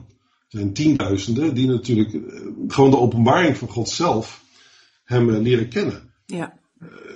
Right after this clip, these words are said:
Speaker 1: God heeft iets in de mens gelegd van, eh, "Zoek mij en ik laat mij vinden." Dus laten we beginnen met zoeken. En als we die mensen kunnen aansporen tot een beeld geven van wie God is, door zelf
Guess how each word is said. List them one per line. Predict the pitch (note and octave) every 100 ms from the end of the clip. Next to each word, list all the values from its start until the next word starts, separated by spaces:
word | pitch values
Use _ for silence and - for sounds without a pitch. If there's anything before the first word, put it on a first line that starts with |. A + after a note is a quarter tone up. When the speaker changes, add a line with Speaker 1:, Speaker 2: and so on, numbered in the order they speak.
| - -
Speaker 1:
God | C3+ B2
heeft | C3+ F#3+ -
iets | F#3 D3+ -
in | C#3+
de | A#2
mens | C#3+ D#3
gelegd | - A2+ G#2+ -
van, | - C3+ B2 A#2+
eh, | A#2
"Zoek | C#3+ D#3
mij | C#3+ A2 - - _
en | A2
ik | A2 -
laat | C3 A#2 - C#3+
mij | A#2+
vinden." | A2 C#3+ A2+ F#2+ - - - _ _ _ _ _ _ _ _
Dus | A2 G#2+ - - _ _ _ - A#2 A#2
laten | B2 A#2 -
we | G#2+
beginnen | G#2+ F3+ D3+
met | G#2+ -
zoeken. | F3 C3 - - _ _ _ _ _ _
En | - A#2+
als | A#2+ A2+
we |
die | A#2 A#2
mensen | B2+ D3+ - C3
kunnen | A#2 G#2+
aansporen | C#3+ D#3 - - C3 A#2 A2
tot | C3 A2
een | A#2+ G#2+
beeld | B2+ D#3 C3+
geven | - B2+ A#2 A2
van | G#2 A2+ G#2+ G#2+ G#2+
wie | A#2
God | G#2+ A#2+ - D3+
is, | D3+ C#3+ - - - -
door | A#2 G2+
zelf | A#2+ A#2+ - -